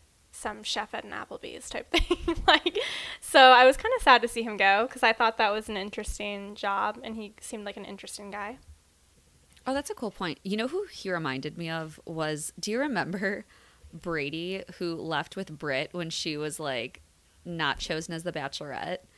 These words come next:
Speaker 2: And he was like, "Well, I'm gonna leave with Britt," and
Speaker 1: Yes.
Speaker 2: she was like, "Brady's my boyfriend."
Speaker 1: Yeah, and that lasted, like, three months. <laughs>
Speaker 2: Yeah,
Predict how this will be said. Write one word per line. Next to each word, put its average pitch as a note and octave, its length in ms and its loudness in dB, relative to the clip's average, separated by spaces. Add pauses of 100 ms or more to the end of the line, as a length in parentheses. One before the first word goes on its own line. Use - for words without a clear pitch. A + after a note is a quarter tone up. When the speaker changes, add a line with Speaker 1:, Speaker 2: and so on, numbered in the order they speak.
(400)
Speaker 2:
And E3 520 4
he F#3 160 -6
was F3+ 120 -4
like, G3+ 120 -4
"Well, B3+ 120 0
I'm C4+ 180 0
gonna A#3+ 160 -2
leave A3 160 -4
with G#3 140 -8
Britt," F#3+ 360 0
and F3 320 -4 (420)
Speaker 1:
Yes. A#3 340 0
Speaker 2:
she - 140 -4
was A3+ 100 -4
like, A#3+ 160 -8
"Brady's B3+ 360 -4
my D#4 140 -2
boyfriend." G#3+ 760 -4
Speaker 1:
Yeah, A#3+ 180 12
and A3+ 80 0
that A#3 160 0
lasted, B3 360 2
like, A#3 180 0
three A#3 160 -6
months. A3+ 400 -12
<laughs> - 800 0
Speaker 2:
Yeah, G#3 320 6